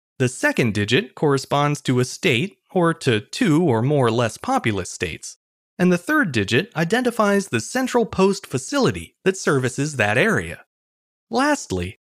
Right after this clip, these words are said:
the fourth and fifth digits of a zip code signify the local post office that delivers mail to the given address. As you probably just noticed,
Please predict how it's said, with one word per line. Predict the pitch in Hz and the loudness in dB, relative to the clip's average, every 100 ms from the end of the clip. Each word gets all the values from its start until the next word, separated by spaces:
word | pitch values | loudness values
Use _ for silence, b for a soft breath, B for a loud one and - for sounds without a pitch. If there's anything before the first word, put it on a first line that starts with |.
| - | -2
the | 151 | -2
fourth | - 277 269 269 - | -2 -2 0 0 -2
and | 107 107 | -2 -2
fifth | 269 269 - | -2 -2 -2
digits | 170 190 185 185 | 0 2 2 0
of | 120 | -2
a | 104 | -2
zip | 120 208 | 0 0
code | - 185 175 165 B B | 0 0 0 -2 B B
signify | - 269 233 226 180 190 | -6 -2 -2 0 0 2
the | 120 | 2
local | 120 185 185 117 | 2 2 0 -4
post | - 240 226 104 | 0 -2 0 0
office | - - - - - | -2 -4 -14 -12 -6
that | 175 | -2
delivers | 190 247 226 226 160 | 0 0 0 0 2
mail | 160 170 180 | 2 2 0
to | 190 | -2
the | 190 | 0
given | 117 98 110 | 0 0 0
address. | 113 - 76 - - - _ _ _ _ _ _ _ - | 0 -2 -10 -12 -16 -16 _ _ _ _ _ _ _ -4
As | 156 170 | -2 0
you | 180 190 | 0 0
probably | 302 339 339 214 | 0 0 2 2
just | 180 - | 0 2
noticed, | 214 107 98 | 2 2 -2